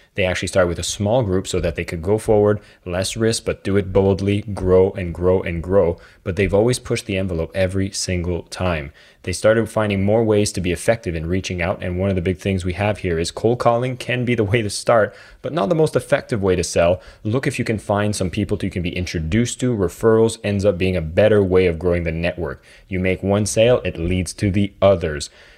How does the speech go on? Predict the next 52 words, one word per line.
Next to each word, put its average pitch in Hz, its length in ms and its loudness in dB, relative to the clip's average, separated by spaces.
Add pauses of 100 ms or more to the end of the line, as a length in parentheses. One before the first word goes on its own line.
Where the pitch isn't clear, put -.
(120)
We 113 80 0
also 113 220 2
discussed 110 400 -2
a 98 60 -2
bit 104 180 2
about 87 220 2
what 107 100 4
does 117 140 0
it 90 100 -2
look 101 240 0
like 85 240 2
when 92 100 0
you 87 100 -2
have 90 300 -2
partners 95 600 -2
on 92 240 -4
board? 87 360 2
Why 101 300 4
is 101 220 0
it 101 80 2
a 95 60 0
preference 104 540 -2
for - 140 -4
you 87 340 0 (300)
to - 80 -8
have 104 180 -2
people 110 260 2
that 95 140 2
go 101 220 4
along 98 320 2
the 90 60 -2
journey 92 300 -2
with 101 280 -4
you, 87 220 -2 (360)
a 98 80 -6
sounding 113 440 2
board 104 260 4
and 90 160 -4
other 107 240 2
people 95 320 -4
with 92 380 -2
you 101 100 2
going 101 280 0
to 98 60 -2
build 92 200 2
this 82 120 -4
business? 95 320 -4
Because 95 300 -2
it 101 80 0
will 113 240 4
be 123 140 -2
hard, 98 480 0